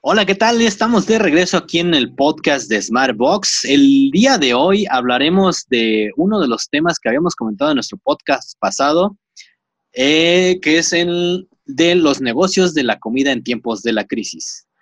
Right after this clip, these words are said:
Está con ustedes su host, Jonathan, y nuestro coach empresarial y de negocios, Cristian Morales. De los principales aprendizajes que podemos tomar de China es que tras las primeras semanas de crisis, la población y los sistemas se van adaptando a la situación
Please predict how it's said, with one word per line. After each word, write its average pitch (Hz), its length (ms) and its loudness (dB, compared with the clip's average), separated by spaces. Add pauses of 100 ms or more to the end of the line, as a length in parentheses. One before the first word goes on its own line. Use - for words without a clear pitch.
(340)
Está 104 340 -6
con 135 160 -2
ustedes 156 400 0
su 127 160 -2
host, 208 340 0
Jonathan, 226 560 0 (120)
y 226 580 4
nuestro 143 460 0
coach 190 640 0 (420)
empresarial 151 760 2
y 127 140 0
de 131 140 0
negocios, 180 560 0
Cristian 135 340 -2
Morales. - 640 -8 (340)
De 156 80 -8
los 151 120 -6
principales 185 400 -2
aprendizajes 196 560 -4
que - 100 -6
podemos 170 380 -4
tomar 143 240 -6
de 127 100 -8
China 143 240 -6
es 131 100 -12
que 104 140 -12
tras 98 260 -12
las - 160 -12
primeras 170 380 -8
semanas 135 340 -8
de 101 140 -10
crisis, 160 420 -8 (320)
la 120 160 -8
población 110 460 -8
y 233 60 -4
los 135 140 -6
sistemas 143 540 -8
se 113 120 -10
van 117 160 -8
adaptando 98 420 -10
a 95 40 -10
la 90 60 -14
situación 104 480 -12